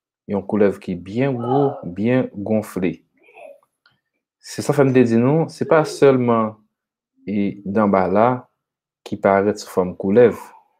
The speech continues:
Genyen anpil lòt espri ki parèt tou sou fòm koulèv. Genyen se krab, genyen se arenye, genyen se papiyon. Ebyen, se yon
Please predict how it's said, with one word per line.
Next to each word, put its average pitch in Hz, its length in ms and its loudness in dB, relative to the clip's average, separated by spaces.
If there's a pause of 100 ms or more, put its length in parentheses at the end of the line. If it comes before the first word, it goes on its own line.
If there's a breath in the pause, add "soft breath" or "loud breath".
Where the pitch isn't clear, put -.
(480)
Genyen 120 560 0
anpil 156 300 -2
lòt 123 180 0
espri 147 540 -6 (640)
ki 104 160 -6
parèt 107 560 -2
tou 135 240 -4 (640)
sou - 260 -10
fòm 101 300 -2
koulèv. 117 480 2 (540)
Genyen 101 300 -2
se 123 240 -4
krab, 123 380 0 (180)
genyen 101 240 0
se 101 160 0
arenye, 123 560 2
genyen 104 160 0
se 104 160 -2
papiyon. 127 560 0 (1900)
Ebyen, 120 440 -2 (540)
se - 120 -4
yon 107 160 4